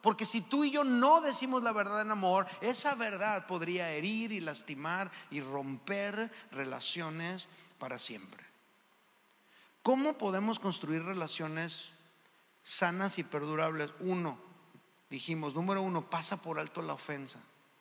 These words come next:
como Dios te las pasa a ti. Número dos, di la verdad en amor para que no hieras con ella. Número tres y último, practicar la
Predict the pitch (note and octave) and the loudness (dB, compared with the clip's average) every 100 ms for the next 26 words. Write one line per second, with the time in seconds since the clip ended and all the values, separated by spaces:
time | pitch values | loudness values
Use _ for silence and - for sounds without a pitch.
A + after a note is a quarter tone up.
0 | _ _ - C#3 C3 B2+ C3+ C#3+ C#3+ - | _ _ -14 -8 -6 -4 -2 -2 -2 -2
1 | D3 C3 - A#2+ - A#2 - G#2 - _ | -4 -4 -4 -4 -4 -6 -10 -16 -18 _
2 | _ _ _ - - - D3+ F3 G3 G3+ | _ _ _ -20 -16 -4 0 4 4 2
3 | G#3 D#3+ - D3 F3+ F#3+ G#3 G#3 G#3 F#3 | 0 -4 -10 -8 -6 -2 -2 -2 -6 -4
4 | F3+ F3+ F#3+ F#3+ F#3 G3+ A3+ D#3+ A#2 - | -4 -2 -4 -4 -2 0 0 -2 -8 -16
5 | - - - - D3+ D3 D#3 D#3+ D#3+ E3 | -20 -20 -20 -8 -6 -6 -6 -4 -2 -2
6 | C#3+ C3 B2+ - - D3+ E3 D#3+ B2 - | -2 -4 -4 -6 -6 -6 -6 -8 -10 -12
7 | - _ _ _ - E3 F#3 A3+ F3 F3 | -20 _ _ _ -2 0 2 -2 -4 -6
8 | D#3+ - E3+ D#3+ D3+ B2 A2 - _ - | -4 -6 -6 -8 -8 -12 -12 -14 _ -2
9 | E3 - - - - - F#3 G3 A3+ C#4+ | -2 -2 -10 -12 -6 -2 0 -2 -2 -4
10 | C#4+ - - - - D3 E3 F3+ G3+ A3+ | -8 -16 -20 -18 -8 -4 0 0 0 -4